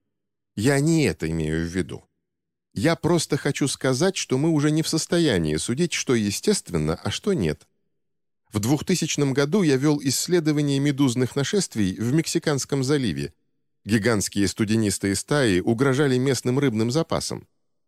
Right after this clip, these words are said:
Они обрушились на нерестилища Луизианы, Миссисипи и Алабамы и пожирали икру и рыбных мальков, но еще до этого они оставили их без надежды на выживание, потому что сожрали у них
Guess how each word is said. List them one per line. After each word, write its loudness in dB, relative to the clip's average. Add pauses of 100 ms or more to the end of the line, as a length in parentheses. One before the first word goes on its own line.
(200)
Они 2
обрушились 0
на 2
нерестилища 0
Луизианы, 2
Миссисипи -4
и 0
Алабамы 0 (160)
и 2
пожирали 2
икру 2
и 2
рыбных 2
мальков, 0 (300)
но 4
еще 2
до 2
этого 2
они 0
оставили 0
их -2
без 0
надежды 0
на 0
выживание, -2
потому -2
что -4
сожрали 2
у 2
них -2